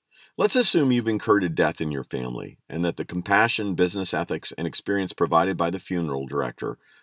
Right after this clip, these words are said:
warranted a nine on a promoter question. You would use the business again if a similar circumstance occurred,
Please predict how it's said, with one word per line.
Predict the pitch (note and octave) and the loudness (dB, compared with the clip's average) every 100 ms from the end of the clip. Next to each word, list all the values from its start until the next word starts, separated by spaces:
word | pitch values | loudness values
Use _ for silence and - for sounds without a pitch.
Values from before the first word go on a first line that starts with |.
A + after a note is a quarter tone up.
| _ | _
warranted | E2+ F#2+ A2+ A2 G#2 | -2 0 0 0 0
a | F2 | 2
nine | E2 D#2+ E2 E2 E2 D#2 | 2 0 -2 -2 -4 -6
on | - D2+ | -6 -8
a | |
promoter | - C#2 B1+ A1 | -8 -8 -6 -8
question. | - C#2+ B1+ - - - _ _ _ _ - | -8 -4 -4 -6 -12 -16 _ _ _ _ -6
You | A2+ | -2
would | A#2 | 4
use | C3+ F#3+ | 6 4
the | D#3+ | 4
business | C3+ G#2+ F2+ - | 4 4 0 -2
again | D2+ B1+ B1+ | -4 -6 -6
if | D#2 | -4
a | |
similar | E2+ - A2+ A2 | 0 2 2 2
circumstance | - G2+ G2+ F#2+ F#2 E2+ - | 2 2 -2 -4 -2 -2 -4
occurred, | - C2 G#1 - | -2 -2 -2 -6